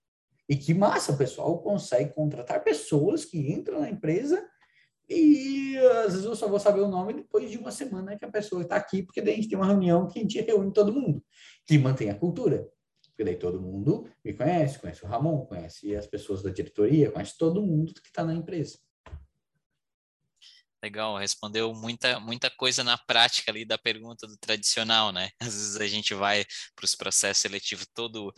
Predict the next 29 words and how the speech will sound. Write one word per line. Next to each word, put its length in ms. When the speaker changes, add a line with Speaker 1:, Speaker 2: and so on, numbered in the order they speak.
Speaker 2:
infraestruturizado, 1500
assim, 520
né? 220
Com 180
a, 100
com 100
horário 500
pro 180
entrevista, 720
ah, 160
você 240
tem 140
que 80
falar 280
isso, 320
você 140
tem 120
que 60
se 140
comportar 400
assim, 320
e 60
muitas 400
vezes 640
é, 840
é 160
o 80
sentimento, 720
né? 240